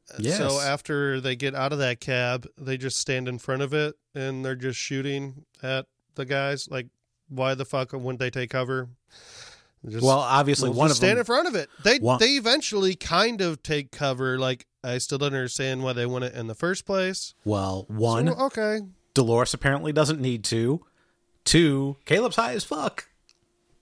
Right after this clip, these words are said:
Speaker 1: He's listening to Ride of the
Speaker 2: Does
Speaker 1: Valkyries. <laughs>
Speaker 2: Still doesn't make sense, 'cause she'd wanna protect Caleb, so she'd want him to,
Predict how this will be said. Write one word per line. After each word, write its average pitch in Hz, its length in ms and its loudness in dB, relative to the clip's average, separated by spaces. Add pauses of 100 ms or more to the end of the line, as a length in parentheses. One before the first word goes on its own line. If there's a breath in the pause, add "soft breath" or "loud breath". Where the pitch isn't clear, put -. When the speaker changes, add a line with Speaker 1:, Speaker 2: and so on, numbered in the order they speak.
(580 soft breath)
Speaker 1:
He's - 80 -10
listening 175 340 4
to 170 80 4
Ride 175 240 6
of 196 60 0
the 135 60 4
Speaker 2:
Does 226 100 2
Speaker 1:
Valkyries. 147 580 2
<laughs> - 40 -14 (800 loud breath)
Speaker 2:
Still - 260 0
doesn't 156 200 -2
make 190 180 2
sense, 262 380 -2
'cause 151 380 0
she'd 170 240 -4
wanna 175 260 2
protect 185 680 -2
Caleb, 196 500 0
so 156 180 -2
she'd 151 200 -4
want 156 180 0
him 185 300 -2
to, 156 100 -8